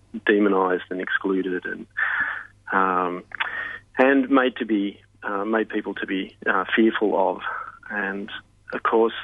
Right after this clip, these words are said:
there's even earlier, um, antecedents for this sort of, uh, moral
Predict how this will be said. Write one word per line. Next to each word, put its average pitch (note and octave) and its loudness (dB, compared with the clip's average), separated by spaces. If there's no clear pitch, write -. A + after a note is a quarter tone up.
there's A#2+ 2
even A2+ 4
earlier, A#2+ 4
um, G2 -6
antecedents G#2 -2
for - -4
this G2 -4
sort G#2 0
of, G2+ 0
uh, G2 0
moral G#2+ 4